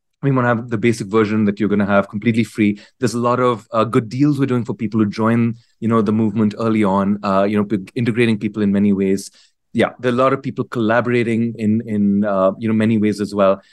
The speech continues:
So we have a very interesting dynamic team structure, people around the world. So we're really, really excited for that. And, you know, my advice for, yeah, current entrepreneurs is, you know, just be brave, have a vision, you know, in, you know, if you're doing something that you feel strongly that's gonna benefit humanity,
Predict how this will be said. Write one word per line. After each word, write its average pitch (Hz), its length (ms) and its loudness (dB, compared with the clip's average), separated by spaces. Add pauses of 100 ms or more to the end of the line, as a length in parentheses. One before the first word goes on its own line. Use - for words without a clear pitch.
(120)
So - 160 -6
we 123 80 0
have 127 120 0
a 123 60 2
very 151 400 -6
interesting 123 400 -2
dynamic 107 480 0
team 104 160 -4
structure, 101 540 -2 (240)
people 113 240 -2
around 113 340 0
the 110 80 -2
world. 101 360 0 (220)
So - 160 -4
we're 117 140 2
really, 143 240 0
really 110 200 2
excited 95 320 -2
for 101 120 -6
that. 95 240 0 (260)
And, 104 560 0
you 113 140 -4
know, 139 80 2
my 127 160 0
advice 113 340 -2
for, 107 400 0
yeah, 107 120 -4 (160)
current 113 240 0
entrepreneurs 113 640 0
is, 104 280 -2
you 107 60 -2
know, 104 140 0 (200)
just 107 200 -4
be 135 140 0
brave, 135 340 0
have 113 180 0
a 147 60 0
vision, 127 480 -2
you 113 100 2
know, 117 140 2
in, 110 180 -6 (220)
you 107 100 -2
know, 107 180 4
if - 140 -8
you're 113 80 2
doing 135 180 0
something 135 300 0
that 117 140 -2
you 117 100 -2
feel 135 220 2
strongly 120 440 0
that's 104 160 0
gonna 113 160 0
benefit 110 380 -2
humanity, 107 500 0